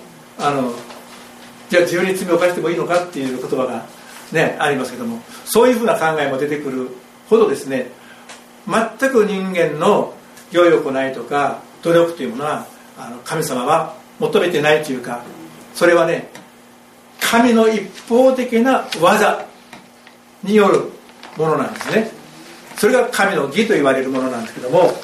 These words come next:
もう少し見てみましょうね。えー、二番目の信仰から信仰へという言葉で、真ん中ですね、えー、ここですね。この神の義をいただく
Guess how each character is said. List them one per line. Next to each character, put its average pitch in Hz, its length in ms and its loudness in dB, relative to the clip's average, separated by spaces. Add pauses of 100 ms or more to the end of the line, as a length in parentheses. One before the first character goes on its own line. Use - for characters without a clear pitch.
も 233 160 6
う - 40 0
少 170 80 0
し 151 80 -2
見 151 140 -4
て 156 80 -2
み 131 60 -2
ま 131 60 -2
し 127 120 -8
ょ 123 40 -6
う 131 40 -4
ね。 190 320 0 (1400)
え 127 760 2
ー、 135 60 -6
二 190 80 2
番 233 140 4
目 185 80 2
の 175 40 -2
信 208 360 0
仰 214 180 4
か 170 80 2
ら 147 100 2
信 160 280 -6
仰 151 200 2
へ 147 80 2
と 143 80 -4
い - 40 -4
う - 20 -4
言 120 160 -8
葉 - 80 -8
で、 147 340 0 (280)
真 165 140 2
ん 170 40 -2
中 160 160 0
で - 100 -6
す 135 80 -12
ね、 151 320 -2 (380)
え 127 320 -6
ー、 - 20 -14
こ 180 80 -4
こ 185 100 4
で - 80 -2
す 143 100 -10
ね。 - 180 -8 (2250)
こ 226 100 4
の 240 380 4 (360)
神 226 280 0
の 185 180 2
義 196 220 -2
を 202 140 8
い 175 80 0
た 190 120 4
だ 190 200 2
く 196 420 2